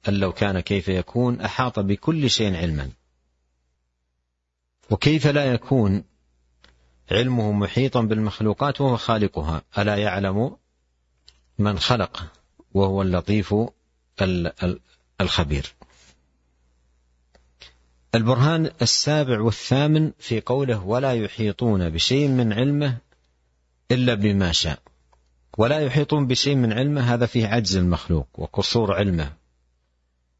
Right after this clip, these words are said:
وأنه لم يؤت من العلم إلا القليل، كما قال عز وجل: "وما أوتيتم من العلم إلا قليلا". وفي قوله: "إلا بما شاء"،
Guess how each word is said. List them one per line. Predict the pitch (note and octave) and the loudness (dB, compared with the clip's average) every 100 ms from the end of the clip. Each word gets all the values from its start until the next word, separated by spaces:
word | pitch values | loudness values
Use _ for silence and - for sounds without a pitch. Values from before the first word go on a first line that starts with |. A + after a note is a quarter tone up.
| _ _ | _ _
وأنه | G#2 B2+ A#2+ A#2+ | 0 2 2 2
لم | D3 | 2
يؤت | C#3 C3 - | 2 0 0
من | G#2 A2 | 0 2
العلم | G#2+ G2 A#2 D3+ | 2 2 2 2
إلا | E3 D3+ | 2 2
القليل، | B2 - G2+ F#2 D2 - | 2 0 0 0 -2 -10
كما | F2 F#2 F2+ | -6 -4 -4
قال | - G#2+ F#2+ F2+ E2 - _ _ | -2 -2 0 -2 -4 -12 _ _
عز | G2 G2+ F2+ | -4 -2 -2
وجل: | F#2+ F2+ A2+ | -2 -2 -2
"وما | G2 G2 G2+ | 0 0 0
أوتيتم | E2 F#2 - B2+ - C#3 C#3+ - _ | -2 -6 -2 -4 -2 -4 -4 -8 _
من | G2+ G2 | -2 0
العلم | F2+ G#2+ A#2+ | 0 0 0
إلا | A2 B2 G2 | 0 0 0
قليلا". | E2 E2+ D#2+ C2+ A#1+ - _ _ _ _ _ _ _ _ _ - | -2 -4 -6 -6 -12 -18 _ _ _ _ _ _ _ _ _ -6
وفي | A2 G#2 C3 | 0 2 2
قوله: | B2 D3+ E3 D3 | 2 2 2 2
"إلا | B2+ D3+ D#3+ D#3 | 0 2 2 2
بما | C#3+ C#3 C3+ C3+ | 4 4 4 2
شاء"، | B2 - D3+ E3+ - | 0 0 0 0 -4